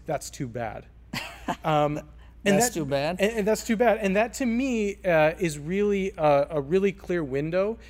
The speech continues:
Speaker 1: into the, the foundational views that our current representative has that just differ from how we view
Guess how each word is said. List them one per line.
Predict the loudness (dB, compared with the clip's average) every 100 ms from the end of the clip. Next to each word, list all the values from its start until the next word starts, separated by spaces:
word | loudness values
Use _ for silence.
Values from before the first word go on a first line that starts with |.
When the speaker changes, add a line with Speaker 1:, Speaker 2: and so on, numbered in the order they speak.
| -20 -4
Speaker 1:
into | -2 -2 -2
the, | 2 4 2 0
the | -2 -2
foundational | -4 -2 -2 -2 -4 -4 -4 -6
views | -8 -8 -6 -6 -6
that | -8
our |
current | -8 -8 -10
representative | -10 -10 -8 -8 -10
has | -8 -6 -6 -10 -20 -20 -20 -2
that | 0 0
just | 0 -4 -4 -6
differ | -2 0 0 -2
from | -2 -4
how | -2 -2
we | -2 -4
view | -6 -4 -4 -4